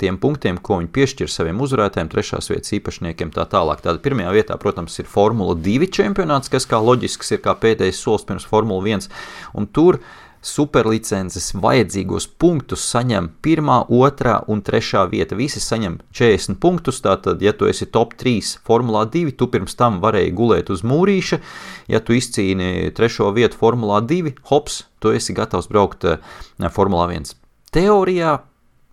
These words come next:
jā, varam tā darīt, bet, ja šobrīd vēl jau vairāk ar Liberty mēdīja šo amerikānismu un tā tālāk, un ja mēs gribam to amerikāņu Formulā viens, tad mums ir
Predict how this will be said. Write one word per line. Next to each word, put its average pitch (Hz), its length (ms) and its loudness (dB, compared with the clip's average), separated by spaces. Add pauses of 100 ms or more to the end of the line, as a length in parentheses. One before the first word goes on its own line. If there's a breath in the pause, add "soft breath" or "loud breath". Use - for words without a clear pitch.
(220)
jā, 135 300 2 (380)
varam 117 380 4
tā 92 160 0
darīt, 143 380 0 (140)
bet, 127 420 0 (300 loud breath)
ja 95 120 -2
šobrīd 110 540 0 (180)
vēl 107 220 4
jau 92 100 4
vairāk 98 400 0
ar 92 80 -6
Liberty 98 480 -2
mēdīja 87 640 -4
šo - 220 -10
amerikānismu 87 880 -4
un 80 80 -14
tā 87 160 -4
tālāk, 123 460 2
un 87 100 -10
ja 87 80 -10
mēs 85 200 -8
gribam 110 360 0
to 92 120 -4
amerikāņu - 420 -6
Formulā 98 380 -4
viens, 90 280 -6 (360 loud breath)
tad 92 180 -6
mums 92 260 -4
ir 131 220 0